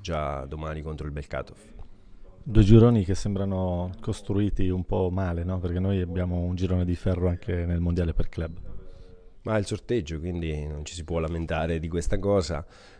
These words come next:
Speaker 1: e poi noi vogliamo arrivare in fondo e siamo qui per obiettivi importanti e per, per raggiungerli bisogna battere tutti, prima o dopo, quindi, eh, noi pensiamo, siamo coscienti di,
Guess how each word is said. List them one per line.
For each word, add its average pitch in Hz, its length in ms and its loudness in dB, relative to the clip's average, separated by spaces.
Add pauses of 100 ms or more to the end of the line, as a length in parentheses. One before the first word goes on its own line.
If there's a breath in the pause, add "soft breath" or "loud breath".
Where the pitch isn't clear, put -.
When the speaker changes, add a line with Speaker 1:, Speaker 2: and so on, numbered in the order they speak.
(100)
Speaker 1:
e 82 160 -4
poi 78 480 -2
noi 78 180 -4
vogliamo 73 440 -8
arrivare 80 340 -6
in 80 120 -10
fondo 82 540 -6
e 69 120 -10
siamo 76 280 -10
qui 80 140 -12
per 76 140 -6
obiettivi 80 380 -6
importanti 80 640 -6
e 69 120 -6
per, 69 580 -8 (240 soft breath)
per 90 140 -2
raggiungerli 92 600 2
bisogna 85 340 -2
battere 87 320 -2
tutti, 78 300 -8
prima 90 560 -2
o 90 120 -8
dopo, 87 360 2
quindi, 73 420 -8 (580 soft breath)
eh, 69 520 -10
noi 80 220 -6
pensiamo, 73 560 -6
siamo 80 220 -4
coscienti 82 520 -4
di, 78 380 -6